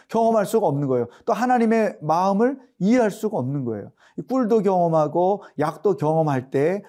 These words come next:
신앙이 깊어지고 믿음의 세계가 깊어지고 하나님을 더 깊이 알게 되고 동시에 그런 과정을 통해서 우리의 영적인 성장이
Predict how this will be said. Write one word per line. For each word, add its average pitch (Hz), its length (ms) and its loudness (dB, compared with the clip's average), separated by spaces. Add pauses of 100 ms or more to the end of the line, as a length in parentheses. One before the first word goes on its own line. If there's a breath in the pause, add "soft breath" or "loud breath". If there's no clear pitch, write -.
신앙이 180 500 -2
깊어지고 165 640 -2
믿음의 185 380 2
세계가 170 320 0
깊어지고 202 720 -2 (180 loud breath)
하나님을 208 400 0
더 190 80 4
깊이 185 300 -4
알게 151 280 0
되고 151 400 0 (140 loud breath)
동시에 165 640 0 (160 loud breath)
그런 196 300 0
과정을 147 360 0
통해서 139 460 -6 (160 loud breath)
우리의 147 280 2
영적인 131 600 -2
성장이 151 680 -4